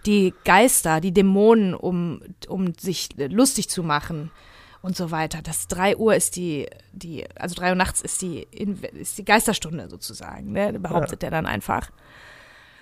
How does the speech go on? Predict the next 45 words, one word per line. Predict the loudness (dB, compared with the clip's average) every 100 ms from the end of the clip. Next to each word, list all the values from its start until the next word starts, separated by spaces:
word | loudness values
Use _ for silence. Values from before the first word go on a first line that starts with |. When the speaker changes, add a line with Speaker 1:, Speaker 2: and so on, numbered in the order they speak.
| _ _
Speaker 1:
Und | -2 2
dann | 4
wird | 4
die | 4
jede | 6 8
Nacht | 6 4
um | 0
drei | 4 6 8
Uhr | 6
wach. | 6 4 2 -4
Und | 2 2 2
jetzt, | 0 0 2
wenn | 4
man | 4 4
jetzt | 2 0 0 2
den | 2
Film, | 6 6
wir | 6 4
haben | 2
auch | 2 2
eine | 0
gute | 0 -4
Freundin, | 2 6 6 4
die |
hat | 2
den | 0
Film | 2 2
gesehen, | 2 2 4 4
die | 4
hat | 2 2
gesagt, | -2 -4
„Ich | -8
war | -8 -6
danach | -4 -6 -2
immer | 0 4 6
um | 4
drei | 2 4
Uhr | 4 4
nachts | 2 -2
wach, | -8 -6
immer.“ | 0 4 6
Speaker 2:
Ja, | 6 4
ja. | 2 2
Speaker 1:
Das | 0
ist, | -2